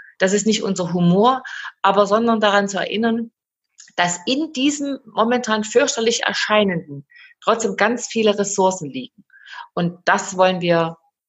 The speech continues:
ver-, vergrößern. Ja, Humor vergrößert ja auch eigentlich bestimmte Dinge.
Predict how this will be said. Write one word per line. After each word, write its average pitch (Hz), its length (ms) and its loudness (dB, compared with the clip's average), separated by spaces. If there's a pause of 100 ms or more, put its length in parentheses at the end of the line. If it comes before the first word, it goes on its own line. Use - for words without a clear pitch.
(160)
ver-, 170 340 -2
vergrößern. 180 680 2
Ja, 139 240 0
Humor 208 260 4
vergrößert 196 580 -2
ja 139 180 -10
auch - 200 -14
eigentlich - 560 -18
bestimmte - 360 -14
Dinge. - 200 -20